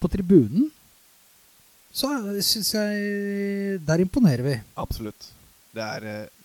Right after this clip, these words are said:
Speaker 2: meget gøy å gå på kamp nå. Det er jo sånn, selv om dette her, eh, sesongen i år har vært ræva,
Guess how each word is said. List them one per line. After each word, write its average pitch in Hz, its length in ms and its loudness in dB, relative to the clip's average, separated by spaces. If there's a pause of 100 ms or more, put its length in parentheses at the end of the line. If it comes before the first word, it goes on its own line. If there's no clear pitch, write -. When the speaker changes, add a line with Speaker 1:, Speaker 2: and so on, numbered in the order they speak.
(140)
Speaker 2:
meget 107 380 -10
gøy 98 140 -12
å 101 80 -10
gå 101 80 -12
på - 80 -6
kamp 101 200 -14
nå. 123 120 -6
Det 120 80 2
er 117 100 4
jo 127 60 0 (100)
sånn, 113 80 -12
selv 98 300 -10
om 117 80 -10
dette - 200 -12
her, 104 180 -10
eh, 104 240 -10 (1400)
sesongen 113 340 0
i 107 40 4
år 101 140 6
har 101 380 -2
vært 101 180 -4
ræva, 101 280 -6